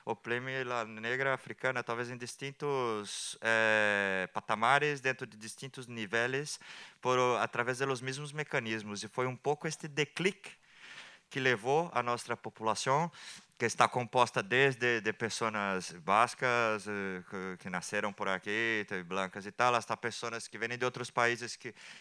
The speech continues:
que são racializadas, que muitas vezes não têm papeles. E o bonito disso tudo foi perceber que, em meio de uma grande tragédia, que foi toda esta situação da pandemia, eh, há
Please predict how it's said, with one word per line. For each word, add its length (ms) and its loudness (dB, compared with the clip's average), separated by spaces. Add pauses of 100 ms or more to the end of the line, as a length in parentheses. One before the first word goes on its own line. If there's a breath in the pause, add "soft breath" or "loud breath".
que 80 -10
são 200 0
racializadas, 760 0
que 220 -10
muitas 300 -6
vezes 220 -6
não 120 0
têm 240 -4
papeles. 600 2 (800 loud breath)
E 200 4
o 80 8
bonito 440 2
disso 220 -4 (140)
tudo 180 -2
foi 160 0
perceber 500 2
que, 120 -4
em 80 -4
meio 180 0
de 220 0
uma 200 2
grande 340 -2
tragédia, 680 2
que 140 -12
foi 520 -4 (240)
toda 220 -2
esta 380 -4
situação 500 -6
da 200 -2
pandemia, 600 -2 (500 loud breath)
eh, 480 4
há 400 8